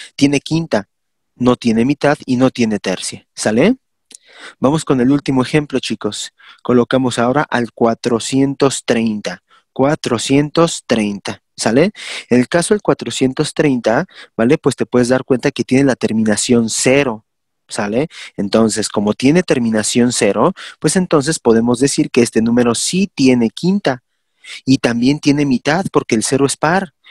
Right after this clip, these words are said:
Entonces, a este número le puedo sacar tanto mitad como quinta. ¿Tendrá tercia, chicos? Vamos a determinar si tiene tercia.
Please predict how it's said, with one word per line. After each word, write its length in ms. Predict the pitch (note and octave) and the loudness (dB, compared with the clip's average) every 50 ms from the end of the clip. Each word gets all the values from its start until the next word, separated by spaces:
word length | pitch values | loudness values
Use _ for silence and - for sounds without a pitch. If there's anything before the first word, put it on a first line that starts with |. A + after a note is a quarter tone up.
| - - | -12 -10
Entonces, 380 | A2 A2 - C3 A#2 A#2 - | -8 -4 -4 -4 -4 -2 0
a 40 | C3 | -2
este 220 | C#3+ C#3+ - F#3 F3+ | -2 0 0 0 0
número 260 | F3 E3 E3 E3+ E3+ | 0 0 0 0 0
le 100 | C3+ A#2 | 0 0
puedo 140 | - C3 B2+ | -2 -2 -4
sacar 300 | - A#2 - A#2 A2 - | -4 -4 -4 -4 -4 -2
tanto 320 | - G#2+ G#2+ A2 - C3+ | -2 -4 -2 -2 -2 -2
mitad 320 | D#3 F3 - - E3 E3 - - | -2 -2 0 0 0 -2 -2 -6
como 240 | - C3+ A#2 G2+ G2+ | -10 -10 -10 -10 -10
quinta. 460 | - - F#3 G#3 A#3 - - B2+ - _ _ _ _ _ _ _ _ _ - - - - _ | -6 -2 0 0 0 0 -4 -6 -8 _ _ _ _ _ _ _ _ _ -20 -18 -18 -8 _
¿Tendrá 340 | - C3 B2+ B2 C#3 D3+ F#3 | 0 2 2 2 2 0 0
tercia, 420 | - - F3+ E3+ E3+ - - F3 | 0 0 0 0 0 -4 -10 -10
chicos? 600 | E3+ - - D#3 - - F3 B3 - - - - _ _ - | -8 -6 -6 -4 -2 -2 -4 -4 -4 -8 -14 -16 _ _ -8
Vamos 280 | A#2 C#3 E3 F3+ - | -6 -4 -4 -2 0
a 20 | E3+ | -2
determinar 500 | C#3+ - - C3 C3 C3 B2+ C#3 D3+ D3+ | -2 -2 -4 -6 -4 -2 -2 -2 -2 -4
si 120 | - - | -6 -6
tiene 240 | A#2 C3 B2 B2 B2 | -2 -2 -2 -2 0
tercia. 460 | - - E3+ F#3+ - - B2 - | 0 0 0 0 -2 -4 -6 -8